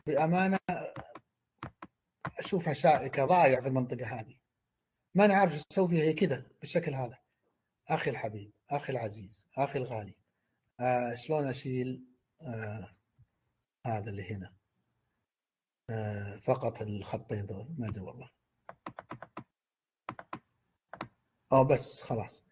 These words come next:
أخي الغالي، والله أنت ضعت في المنطقة هذه.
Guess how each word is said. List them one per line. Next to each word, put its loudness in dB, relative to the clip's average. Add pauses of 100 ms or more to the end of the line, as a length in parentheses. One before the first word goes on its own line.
(320)
أخي 8
الغالي، 4 (720)
والله 12
أنت 4
ضعت 6
في -12
المنطقة -8
هذه. -16